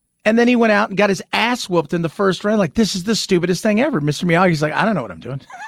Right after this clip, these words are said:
Right? You look at me, you think, "He's an Asian guy. He must know karate, right? Karate." No. But you relax. Why is that? Because we're six months in to a recession,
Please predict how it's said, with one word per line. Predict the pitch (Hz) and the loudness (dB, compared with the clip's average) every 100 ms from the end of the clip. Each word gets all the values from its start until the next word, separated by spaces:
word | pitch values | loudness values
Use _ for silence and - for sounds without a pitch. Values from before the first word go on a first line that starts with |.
| 960 932 988 - _ _ _ _ _ _ _ _ _ _ - | -16 -18 -20 -20 _ _ _ _ _ _ _ _ _ _ -4
Right? | 143 190 _ - | -4 -4 _ 0
You | 190 | 2
look | 185 | 2
at | 190 | 2
me, | 196 | 0
you | 180 | 0
think, | 170 131 | -4 -8
"He's | 185 170 | -8 -4
an | |
Asian | 277 196 | -4 -4
guy. | 131 120 | -6 -6
He | |
must | 160 190 | -4 -4
know | 143 | -6
karate, | - 180 208 151 | -4 -2 -2 -4
right? | 233 - _ _ | -8 -10 _ _
Karate." | - 196 175 143 175 175 262 _ _ _ _ _ - | -6 -4 -4 -4 -6 -6 -8 _ _ _ _ _ -20
No. | - _ _ _ _ _ _ _ _ _ _ _ _ _ _ _ _ _ _ _ _ _ _ _ _ _ _ _ | -20 _ _ _ _ _ _ _ _ _ _ _ _ _ _ _ _ _ _ _ _ _ _ _ _ _ _ _
But | 180 - | -12 -8
you | 208 | -4
relax. | 208 185 180 - - | -4 -6 -10 -18 -16
Why | - 196 | -4 -2
is | 196 | 0
that? | 190 - _ _ _ _ | -4 -8 _ _ _ _
Because | 277 262 | -4 0
we're | 302 | 0
six | - 349 339 359 | 0 0 -2 0
months | 311 - - | 0 -2 -4
in | 233 240 233 240 _ _ _ _ _ _ | 0 2 2 0 _ _ _ _ _ _
to | - 247 214 - | 0 2 0 -2
a | 170 | 0
recession, | 170 160 - 170 147 160 | 2 0 0 0 0 -4